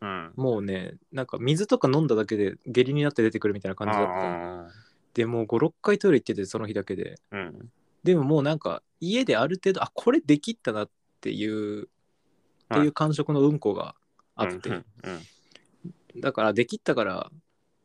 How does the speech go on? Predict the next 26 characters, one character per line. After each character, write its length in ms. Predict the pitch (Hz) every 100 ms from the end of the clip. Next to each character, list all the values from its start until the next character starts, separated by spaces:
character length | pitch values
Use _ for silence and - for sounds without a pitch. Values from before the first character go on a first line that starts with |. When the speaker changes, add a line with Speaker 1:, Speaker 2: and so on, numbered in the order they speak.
| _ _
Speaker 2:
し-、 180 | - -
も 80 | -
う 40 |
こ 80 | -
れ 60 | 123
喫 140 | -
茶 140 | 143 139
店 160 | 139
で 60 | 123
仕 100 | 131
事 180 | 135 131
し 120 | 143
よ 80 | 117
う 40 |
と 60 | 92
思 100 | 92
っ 40 |
て、 460 | - - 113 98 - _
Speaker 1:
う 60 | 98
ん。 260 | 90 85 104 -
Speaker 2:
喫 80 | 107
茶 100 | 98
店 160 | 98
行 80 | 95
っ 40 | - _
て、 400 | 107 101 90 -